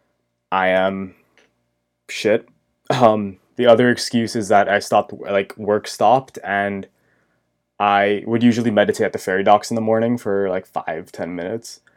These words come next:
I'd use the app Headspace, but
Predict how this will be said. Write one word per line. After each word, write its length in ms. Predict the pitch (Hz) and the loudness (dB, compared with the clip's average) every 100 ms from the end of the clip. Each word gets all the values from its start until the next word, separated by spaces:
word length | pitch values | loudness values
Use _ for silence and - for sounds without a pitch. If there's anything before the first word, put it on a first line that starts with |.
| _ _ | _ _
I'd 140 | - 110 | 0 2
use 160 | 113 | 2
the 120 | 104 104 | 6 6
app 120 | 101 | 6
Headspace, 640 | 101 104 - 113 127 - - _ _ _ _ _ _ _ - _ - 98 95 | 2 0 4 4 4 -2 -10 _ _ _ _ _ _ _ -18 _ -18 -18 -2
but 560 | 113 113 113 - - | 4 4 2 -4 -12